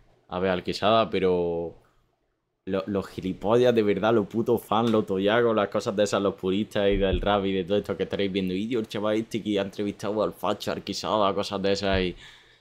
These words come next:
de verdad, si supierais lo que yo, lo que el Quesada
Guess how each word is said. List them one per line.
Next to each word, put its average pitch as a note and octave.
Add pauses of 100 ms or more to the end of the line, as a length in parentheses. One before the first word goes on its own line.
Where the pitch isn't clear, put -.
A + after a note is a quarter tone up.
(140)
de F#2+
verdad, F2+
si F2+
supierais G2
lo F2
que E2
yo, F#2
lo E2+
que F2+
el F2
Quesada F#2